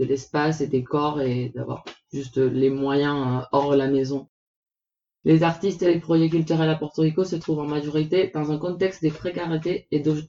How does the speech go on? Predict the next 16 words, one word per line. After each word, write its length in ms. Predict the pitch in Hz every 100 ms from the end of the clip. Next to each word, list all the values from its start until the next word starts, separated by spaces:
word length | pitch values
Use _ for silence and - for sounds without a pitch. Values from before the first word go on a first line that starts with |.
| -
d'autogestion. 720 | 151 160 160 151 151 - 123 _ _ _ _ _ _ _ _ 143
La 60 |
majorité 480 | 156 165 175 170 165
des 160 | 156 160
artistes 420 | 156 190 208 202
sont 160 | 156 -
interdisciplinaires, 880 | 175 185 180 170 170 156 156 156 170 -
actifs 340 | 156 - 170
dans 140 | 170
le 100 | 165
champ 220 | 156 160 151
artistique 560 | 151 151 - 190 190
et 120 | 156 151
aussi 240 | 151 175
à 40 | 160
l'extérieur, 600 | 156 - 147 151 185